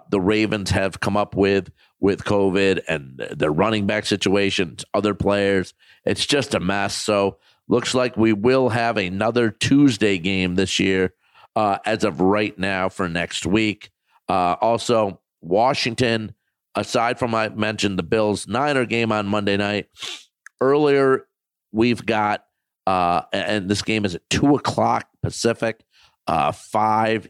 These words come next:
Eastern. Washington, the Washington football team is playing the Steelers, uh, because of the Steelers situation, uh, and getting this Ravens game done. Their game has been pushed back to Monday a little earlier. Um,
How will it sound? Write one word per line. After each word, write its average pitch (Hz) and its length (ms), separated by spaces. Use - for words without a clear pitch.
Eastern. 110 720
Washington, 98 680
the 85 60
Washington 107 380
football 110 300
team 110 220
is 95 100
playing 95 420
the - 60
Steelers, 151 720
uh, 104 100
because 98 220
of - 60
the - 60
Steelers 143 380
situation, 123 800
uh, 107 320
and 98 160
getting 110 280
this 98 180
Ravens 117 340
game 110 300
done. 113 400
Their 123 240
game 123 220
has 117 100
been 113 180
pushed 113 280
back 104 260
to 104 80
Monday 101 380
a 98 80
little 90 260
earlier. 117 560
Um, 92 680